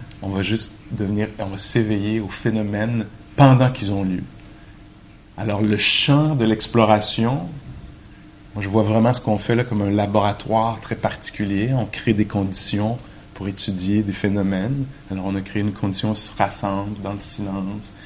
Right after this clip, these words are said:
avec un horaire qui est celui-ci. Et là, on s'intéresse au champ du, du, de l'immédiat, du présent, de ce qui est en opération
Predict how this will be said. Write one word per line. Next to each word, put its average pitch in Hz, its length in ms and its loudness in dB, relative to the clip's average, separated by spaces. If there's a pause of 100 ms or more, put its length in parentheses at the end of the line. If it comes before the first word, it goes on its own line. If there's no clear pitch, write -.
(160)
avec 98 240 -6
un 98 160 0
horaire 98 480 0
qui 95 100 -10
est 92 40 -8
celui-ci. 98 720 -4 (1800)
Et 107 120 0
là, 110 360 4 (400)
on 98 140 -8
s'intéresse 110 720 0
au 107 100 0
champ 120 400 2
du, 101 220 0 (140)
du, 95 460 -4 (180)
de 101 80 0
l'immédiat, 101 840 4 (760)
du 95 100 -6
présent, 98 560 0 (380)
de 98 100 -10
ce - 160 -8
qui - 300 -4
est - 280 -8
en 127 440 4
opération 110 600 2